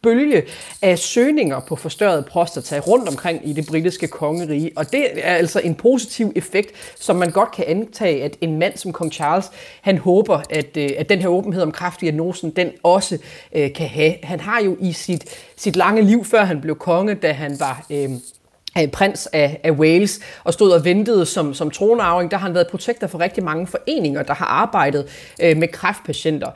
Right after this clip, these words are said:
Så det kan være, at han i den forbindelse håber, at, øh,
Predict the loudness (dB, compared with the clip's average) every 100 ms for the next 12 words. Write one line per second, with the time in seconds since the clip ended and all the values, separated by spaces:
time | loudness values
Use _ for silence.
0 | -16 -20 -8 -4 -2 -2 -2 2 2 2
1 | 0 -2 -4 -4 -4 -8 2 2 2 -2
2 | -2 -2 -4 -8 -4 -2 0 -2 -4 -8
3 | -6 -8